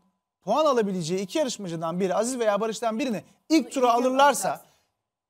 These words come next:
Speaker 1: ilk turda Aziz veya Barış sıfır çekse bile,
Speaker 2: Bence yine de yenebilirler.
Speaker 1: yani sırf mesela diyelim ki dört maça çıktı Aziz veya Barış ilk turda. Bugün olduğu gibi mesela, bugün Ertuğ çıktı.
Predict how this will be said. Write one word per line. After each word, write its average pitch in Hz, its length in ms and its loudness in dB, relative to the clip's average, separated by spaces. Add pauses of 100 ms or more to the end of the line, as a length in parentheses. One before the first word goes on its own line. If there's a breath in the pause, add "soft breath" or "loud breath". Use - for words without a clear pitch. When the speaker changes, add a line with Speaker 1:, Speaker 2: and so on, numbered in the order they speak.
Speaker 1:
ilk 311 300 0
turda 240 360 2
Aziz 285 320 0
veya 285 300 4
Barış 269 380 0
sıfır 320 300 -2
çekse 302 380 0
bile, 180 200 0 (540)
Speaker 2:
Bence 208 240 -8
yine 233 180 -10
de 196 160 -4
yenebilirler. 160 420 -12
Speaker 1:
yani 214 260 2
sırf 269 200 -2
mesela 247 280 0
diyelim 240 140 -2
ki 214 160 -2
dört 294 200 4
maça 247 200 -2
çıktı 214 280 -4
Aziz 214 240 0
veya 208 260 4
Barış 208 220 -2
ilk 220 180 -8
turda. 208 280 0
Bugün 240 220 0
olduğu 233 320 2
gibi 208 180 0
mesela, 208 400 2
bugün 220 180 -2
Ertuğ 220 440 0 (260 soft breath)
çıktı. 202 340 -8